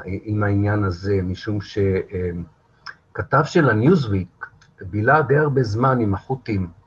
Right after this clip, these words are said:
אה, ב-, בכמה מקומות שבהם הם היו, אה, חזקים, ובשורה של, אה, כתבות,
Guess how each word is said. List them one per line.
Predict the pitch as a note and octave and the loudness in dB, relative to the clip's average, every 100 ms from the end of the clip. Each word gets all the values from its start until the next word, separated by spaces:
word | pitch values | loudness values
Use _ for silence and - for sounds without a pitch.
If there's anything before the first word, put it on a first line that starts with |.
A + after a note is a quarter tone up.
| _ _ _ _ _ - | _ _ _ _ _ -2
אה, | G#2 G#2 G2+ G2+ G2 G2 F#2+ G2 - F#2+ | 0 2 4 4 4 2 2 -2 -6 0
ב-, | G#2+ G2+ G2 F#2+ F#2 F#2+ G2 - G2 | 4 6 4 2 0 -2 -4 -8 -18
בכמה | G2+ A2 A#2+ | -4 -2 0
מקומות | A2+ G#2 - G#2 A2 | -2 -4 -2 -2 -2
שבהם | - G2 G2+ G#2 G#2 | -2 -4 -2 -2 -2
הם | G2+ G2 | -2 -2
היו, | G2 A2 A#2 - | 0 -2 -4 -4
אה, | G2 | -4
חזקים, | F#2 G#2 F2 F#2 - D3+ B2+ F#2 _ - - _ _ | -2 -4 -2 -4 -4 -2 -2 -4 _ -20 -20 _ _
ובשורה | G2 F2+ A2 G2+ G#2 A#2+ A2+ C#3+ G3 | -8 -4 -4 -2 -4 -2 2 2 2
של, | - D#3 C3+ A#2+ | 2 2 4 2
אה, | A2+ | 2
כתבות, | - G2+ B2+ G#2 G3+ F#3 - | -2 0 0 4 4 4 -4